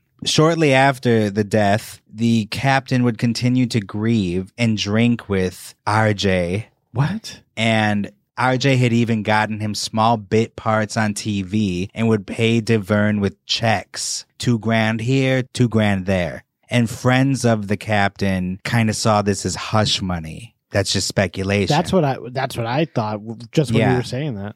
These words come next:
Speaker 1: And through the years, Dennis DeVerne sold his story to the tabloids. And he even had a disastrous appearance on Geraldo in nineteen ninety-two,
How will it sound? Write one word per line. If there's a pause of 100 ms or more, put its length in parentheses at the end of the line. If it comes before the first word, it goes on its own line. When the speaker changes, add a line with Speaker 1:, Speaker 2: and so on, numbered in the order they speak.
Speaker 1:
And
through
the
years, (300)
Dennis
DeVerne
sold
his
story
to
the
tabloids.
And (140)
he
even
had
a
disastrous
appearance
on
Geraldo
in
nineteen
ninety-two,